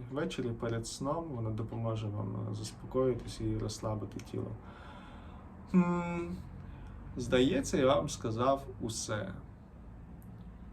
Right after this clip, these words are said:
Усе, що потрібно. Послідовність, тільки я вам скажу.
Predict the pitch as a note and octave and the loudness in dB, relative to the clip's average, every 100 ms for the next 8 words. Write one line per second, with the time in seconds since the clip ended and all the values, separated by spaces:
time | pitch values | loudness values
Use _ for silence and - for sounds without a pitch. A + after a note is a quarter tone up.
0 | - A2 - C3 D3 - B2 A2 A2+ - | -6 -6 -2 -2 -2 -2 -4 -4 -4 -2
1 | G#2+ G#2+ F#2 F#2 F#2 F#2 - - - - | 0 0 0 -2 -4 -4 -6 -12 -12 -12
2 | - - - - - - - - - - | -12 -12 -12 -12 -12 -12 -12 -12 -12 -12
3 | - - - - - - - - C3 A#2+ | -12 -12 -12 -14 -14 -14 -14 -4 0 0
4 | - C3 A#2+ E3+ A3 G#3 E3 - A#2+ A2+ | 4 4 6 6 6 4 2 -2 -4 -4
5 | A#2 G#2+ G#2+ G#2 G#2 G2+ - A2 G#2+ | -2 -2 -2 -4 -4 -8 -10 -8 -8